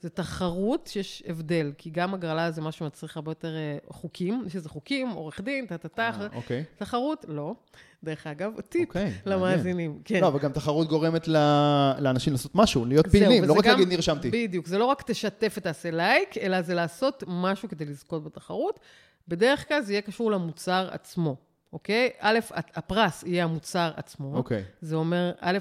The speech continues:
Speaker 1: אתה, אתה גם מעלה את הנחשקות, אתה גורם לאנשים
Speaker 2: כן.
Speaker 1: להבין שהם רוצים את המוצר.
Speaker 2: כי משתתפים בתחרות כדי
Speaker 1: כן.
Speaker 2: לקבל את המוצר.
Speaker 1: בדיוק.
Speaker 2: אוקיי.
Speaker 1: אתה למשל תקבל קורס כתיבה במקרה הזה, אה, אם, ואתה כבר מספר את כל הפרטים על הקורס, מוכר אותו בעצם, בלי למכור אותו, זה יהיה ככה וככה מפגשים, וככה וככה זה,
Speaker 2: מעולה.
Speaker 1: ותלמדו ככה וככה, ומי
Speaker 2: מעולה.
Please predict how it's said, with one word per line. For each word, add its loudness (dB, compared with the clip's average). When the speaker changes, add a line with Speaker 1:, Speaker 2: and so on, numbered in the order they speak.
Speaker 1:
אתה, -6
אתה -6
גם 0
מעלה 0
את -6
הנחשקות, -8
אתה -6
גורם -2
לאנשים -4
Speaker 2:
כן. 2
Speaker 1:
להבין 2
שהם -2
רוצים 0
את 0
המוצר. 0
Speaker 2:
כי 2
משתתפים 4
בתחרות 4
כדי 4
Speaker 1:
כן. 2
Speaker 2:
לקבל 2
את 0
המוצר. 2
Speaker 1:
בדיוק. -2
Speaker 2:
אוקיי. -2
Speaker 1:
אתה -2
למשל -2
תקבל -2
קורס -6
כתיבה -4
במקרה -6
הזה, 2
אה, 2
אם, 2
ואתה 0
כבר 2
מספר 0
את 0
כל 4
הפרטים 0
על 0
הקורס, -6
מוכר -4
אותו -4
בעצם, -4
בלי -2
למכור -6
אותו, -4
זה -6
יהיה -4
ככה -6
וככה -10
מפגשים, -4
וככה -6
וככה -4
זה, 4
Speaker 2:
מעולה. 4
Speaker 1:
ותלמדו 2
ככה -2
וככה, -2
ומי 2
Speaker 2:
מעולה. 0